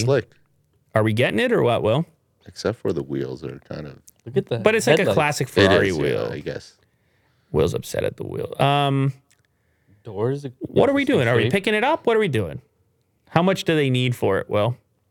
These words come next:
Speaker 2: An image circulating on social media purports to show the new Ferrari S U V called the Purosangue. The new model is slated to begin production later this year. How about calling it something that no one's gonna know how to say, but they're gonna feel really special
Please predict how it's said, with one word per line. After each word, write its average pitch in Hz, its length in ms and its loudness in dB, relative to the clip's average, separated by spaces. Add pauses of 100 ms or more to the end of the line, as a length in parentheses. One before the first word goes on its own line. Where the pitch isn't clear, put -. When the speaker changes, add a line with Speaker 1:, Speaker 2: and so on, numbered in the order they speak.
(140)
Speaker 2:
An 123 120 2
image 180 240 2
circulating 147 440 0
on 120 120 0
social 123 260 0
media 110 240 0
purports 135 460 -2
to 131 100 -4
show 113 220 0
the 107 100 -2
new 117 160 0
Ferrari 85 400 0
S - 140 -6
U - 80 -12
V 120 200 -4
called 113 360 -2
the 78 320 -8
Purosangue. 85 1120 -2
The 110 80 0
new 156 200 2
model 123 300 2
is 113 100 -2
slated 117 460 -2 (320)
to - 80 2
begin 131 220 0
production 107 380 0
later 104 200 0
this 107 180 -4
year. 120 60 0
How 151 80 2
about 311 220 0
calling 143 320 2
it 123 100 -2
something 117 260 0
that 113 140 0
no 110 200 0
one's 117 220 0
gonna 113 180 0
know 107 180 2
how 107 100 2
to 98 80 -6
say, 107 200 -2
but 107 200 -2
they're 113 100 2
gonna 110 180 0
feel 110 240 0
really 120 360 0
special 120 560 -4